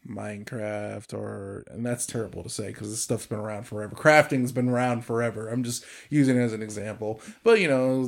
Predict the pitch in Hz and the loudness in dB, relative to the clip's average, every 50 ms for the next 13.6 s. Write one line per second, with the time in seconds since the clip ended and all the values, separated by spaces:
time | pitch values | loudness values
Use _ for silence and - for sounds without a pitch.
0 | 120 - 147 143 135 127 120 113 - 127 117 117 113 113 - 117 110 107 107 110 | -2 0 0 0 2 2 0 0 0 0 0 2 0 -2 -4 -4 -6 -6 -6 -6
1 | 110 107 107 110 110 _ _ _ - 117 113 113 110 110 113 110 110 110 104 104 | -6 -8 -10 -12 -14 _ _ _ -6 -4 -4 -4 -4 -2 -2 0 0 0 -2 -4
2 | 107 113 113 113 110 113 110 107 107 - - 113 110 113 110 113 113 113 110 110 | -4 -6 -6 -4 -4 -2 -2 -2 -2 -2 -2 0 0 0 0 -2 -2 -4 -4 -6
3 | 110 113 - - - - 208 - - 170 139 123 - 127 120 117 104 85 101 107 | -6 -6 -6 -2 0 2 2 4 4 2 2 2 2 2 2 2 2 0 -2 -4
4 | 107 107 107 113 113 120 120 117 113 - - 120 117 110 110 113 113 113 117 - | -4 -4 -6 -6 -6 -4 -4 -4 -4 -6 -6 -6 -4 -4 -4 -6 -6 -8 -8 -12
5 | - - - - 123 123 127 123 127 127 123 127 - - 117 110 107 107 107 104 | -16 -12 -6 -2 0 2 2 2 2 2 0 -4 -8 -8 -6 -6 -6 -8 -10 -10
6 | 104 107 104 101 - - - - - _ _ _ - - 120 113 110 - - - | -10 -10 -8 -6 -6 -6 -6 -8 -10 _ _ _ -6 -4 -4 -4 -4 -6 -4 -2
7 | 127 127 123 120 113 107 107 107 107 - - - - - _ _ _ - - 123 | 0 2 2 2 2 0 -2 -4 -4 -4 -4 -4 -6 -10 _ _ _ -6 0 2
8 | 131 143 147 147 - - - 160 139 139 139 131 127 120 117 - 123 - - 120 | 4 6 6 6 6 4 4 2 2 4 4 4 4 2 0 -2 -6 -4 -2 0
9 | 123 123 117 110 107 - - 110 104 107 - - 104 104 104 - 127 120 120 - | 0 0 0 -2 -2 -4 -6 -6 -6 -6 -6 -8 -8 -8 -6 -2 -2 0 2 4
10 | - 180 160 147 143 120 120 - - 113 113 120 120 127 127 131 131 131 131 127 | 4 2 4 2 0 -4 -4 -4 -4 -2 0 0 2 2 0 0 0 -2 -2 0
11 | - 139 135 139 139 131 131 - 131 123 120 127 120 120 117 - - 107 98 - | 0 2 2 2 2 0 -2 -4 -4 -2 0 2 2 2 2 0 -4 -8 -8 -8
12 | - 104 104 98 101 - - 98 104 104 110 117 120 123 127 - - 127 131 131 | -6 -6 -6 -6 -8 -10 -10 -10 -10 -8 -6 -4 -2 -2 -2 0 2 2 2 4
13 | 127 120 113 107 98 92 - 64 60 - - | 4 2 2 0 -2 -6 -10 -14 -14 -14 -16